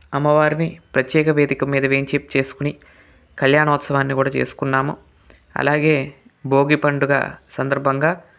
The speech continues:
ప్రాతకాలము భోగి మంటలు అయితే వేసామండి. ఈ భోగి మంట వెలుగుతుండగా మేము ఈ సంవత్సరం భోగి పండుగని ఈ విధంగా అయితే చేసుకోవడం జరిగింది.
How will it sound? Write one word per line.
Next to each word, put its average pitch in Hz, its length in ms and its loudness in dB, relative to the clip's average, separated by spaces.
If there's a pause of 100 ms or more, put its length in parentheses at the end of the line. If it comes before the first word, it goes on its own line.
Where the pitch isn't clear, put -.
(280)
ప్రాతకాలము 143 920 -2 (200)
భోగి 143 260 2
మంటలు 143 320 -2
అయితే 131 180 0
వేసామండి. 135 680 -2 (1120)
ఈ 151 160 4
భోగి 147 320 2
మంట 156 320 0 (800)
వెలుగుతుండగా 147 760 0 (1400)
మేము 147 520 0 (720)
ఈ 165 220 6
సంవత్సరం 143 500 0
భోగి 135 220 2
పండుగని 131 420 -2
ఈ 135 140 -4
విధంగా 135 260 0
అయితే 135 280 -2
చేసుకోవడం 131 440 0
జరిగింది. 131 520 -2